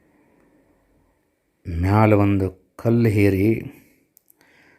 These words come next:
ಮೂರು ದಿನದ ನಂತರ ಮತ್ತೆ ಅದನ್ನು ಹಡ್ಡಿ ತೆಗಿಯಕ್ಕೆ ಹಚ್ಚಿ, "ಎಲ್ಲಪ್ಪ ಎಲ್ಲಿದೆಯೋ?" ಅಂತ ಕೇಳಿದಾಗ,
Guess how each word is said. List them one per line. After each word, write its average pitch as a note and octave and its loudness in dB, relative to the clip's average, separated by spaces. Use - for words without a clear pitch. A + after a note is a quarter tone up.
ಮೂರು A2+ 2
ದಿನದ A2+ 2
ನಂತರ G#2+ 0
ಮತ್ತೆ G2+ -2
ಅದನ್ನು G2+ -2
ಹಡ್ಡಿ G2+ -2
ತೆಗಿಯಕ್ಕೆ G2+ -2
ಹಚ್ಚಿ, G2 -4
"ಎಲ್ಲಪ್ಪ G2+ 0
ಎಲ್ಲಿದೆಯೋ?" G#2+ 0
ಅಂತ A#2 0
ಕೇಳಿದಾಗ, G#2 -4